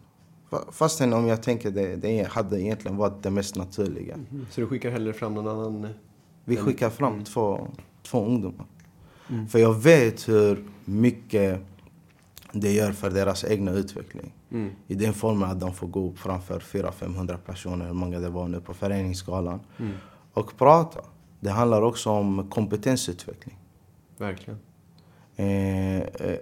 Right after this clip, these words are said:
Speaker 1: och, och det är lite det här att vi, vi pratar väldigt mycket om det i Zigzag, att vi är här för att öppna dörrar för varandra.
Speaker 2: Mm.
Speaker 1: Eh, glöm aldrig det. Eh, alla vi spelar en viktig roll, oavsett hur mycket man bidragit.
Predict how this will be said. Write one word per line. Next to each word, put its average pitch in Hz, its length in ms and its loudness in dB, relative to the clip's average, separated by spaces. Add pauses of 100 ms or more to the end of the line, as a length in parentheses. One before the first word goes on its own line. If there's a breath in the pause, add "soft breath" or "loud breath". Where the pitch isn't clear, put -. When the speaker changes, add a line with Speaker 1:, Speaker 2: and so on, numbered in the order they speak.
Speaker 1:
och, - 260 -2
och 123 140 2
det 139 80 10
är 147 180 12
lite 143 340 6
det 120 80 4
här 123 220 4
att 107 280 -2
vi, - 200 0
vi 113 120 -2
pratar 123 580 6
väldigt 104 460 0
mycket 113 220 -2
om 101 160 2
det 101 100 2
i 92 100 0
Zigzag, 92 460 -2
att 92 220 -6
vi 98 160 2
är 95 40 0
här 104 200 2
för 101 180 0
att 92 140 -2
öppna 98 260 -2
dörrar 92 300 0
för 92 200 -6
varandra. 87 440 -6 (400 soft breath)
Speaker 2:
Mm. 104 160 -8 (400 loud breath)
Speaker 1:
Eh, 92 160 -2
glöm 101 380 6
aldrig 90 480 -2
det. - 180 -8 (420)
Eh, 87 540 -6 (140)
alla 110 360 4
vi 98 420 0 (220)
spelar 110 480 2
en 92 140 0
viktig 101 340 -4
roll, 95 240 -2 (140)
oavsett 95 500 -4
hur 98 60 0
mycket 95 260 -2
man 92 200 -2
bidragit. - 640 -4